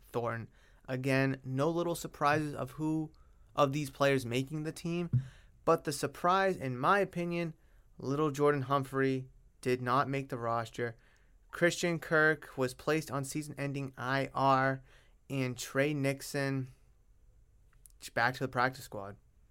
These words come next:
Back to the practice squad for him. Humphrey back on the practice squad for the Pats. Again, Christian Wilkerson. These were all players rumored to make the roster. I think all three of them easily could have if there was a fifty-fourth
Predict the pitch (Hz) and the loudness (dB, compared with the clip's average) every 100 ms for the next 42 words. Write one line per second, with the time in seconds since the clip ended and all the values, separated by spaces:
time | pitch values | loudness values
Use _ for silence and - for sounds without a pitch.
0 | _ _ - _ - 120 131 139 135 127 | _ _ -20 _ -4 -2 0 -4 -2 -2
1 | 123 123 - 127 120 120 113 127 175 180 | -2 -4 -4 0 0 -2 -8 -2 2 2
2 | 175 - - - - - 156 165 165 165 | 0 -6 -18 -20 -20 2 2 2 0 0
3 | 156 135 143 147 160 151 147 143 135 139 | 0 2 4 4 0 -4 -2 -4 -4 -2
4 | 135 135 123 - - 151 151 147 - 127 | -2 -4 -8 -8 0 4 4 4 -2 -4
5 | 135 139 135 135 135 127 127 127 - 123 | -2 -2 -2 -4 -2 -2 -2 -4 -6 -6
6 | 127 - - - - 135 131 131 139 139 | -8 -16 -20 -20 -4 0 0 2 2 2
7 | - 139 135 131 117 117 139 143 135 139 | 2 2 4 2 -2 -2 0 0 -2 -4
8 | 135 135 123 127 127 123 131 104 131 156 | -4 -4 -4 -2 -2 -2 -4 -4 -4 -6
9 | - _ _ - 147 147 143 147 143 135 | -10 _ _ -4 0 0 0 0 0 -4
10 | - 160 165 151 135 - 165 196 220 - | -6 -6 -4 -4 -6 0 2 4 2 -6
11 | - _ _ _ _ - 156 156 156 143 | -20 _ _ _ _ -6 -2 0 0 0
12 | - 160 156 135 139 147 - | -2 -4 -4 -4 0 -2 -2